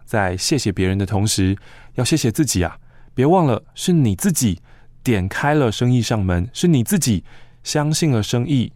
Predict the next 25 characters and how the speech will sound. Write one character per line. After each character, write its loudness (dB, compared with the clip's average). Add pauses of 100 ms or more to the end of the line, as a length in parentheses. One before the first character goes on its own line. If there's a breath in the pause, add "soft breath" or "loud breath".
相 -2
信 0
这 -2
个 0
社 0
群， -2 (360 soft breath)
你 2
找 0
到 2
了 2
这 -2
个 0 (120)
可 -6
以 2
支 0
持 0
你、 -2 (200)
给 0
予 4
你 2
力 2
量 2
的 -4
东 0
西。 -2